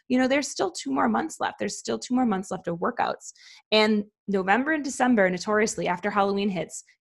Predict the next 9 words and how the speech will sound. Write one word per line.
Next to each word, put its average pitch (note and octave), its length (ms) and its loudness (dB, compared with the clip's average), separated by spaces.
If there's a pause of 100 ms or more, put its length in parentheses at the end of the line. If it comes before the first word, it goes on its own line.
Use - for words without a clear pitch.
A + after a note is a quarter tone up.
can G#3+ 200 0
be A3 120 0
tricky G3+ 520 -4
once F#3 380 -4
more B3+ 300 2
to A3+ 120 -4
get F#3+ 180 2
in F#3 160 0
workouts G#3 440 0